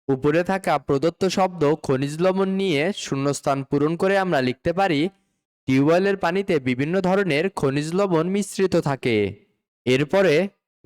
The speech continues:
গ, ডিমের সাদা অংশ আমিষ আর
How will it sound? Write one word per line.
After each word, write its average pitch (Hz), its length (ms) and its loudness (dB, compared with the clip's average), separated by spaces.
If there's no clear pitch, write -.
গ, 156 400 4
ডিমের 151 400 2
সাদা 147 400 0
অংশ 196 260 0
আমিষ 160 360 0
আর 135 160 2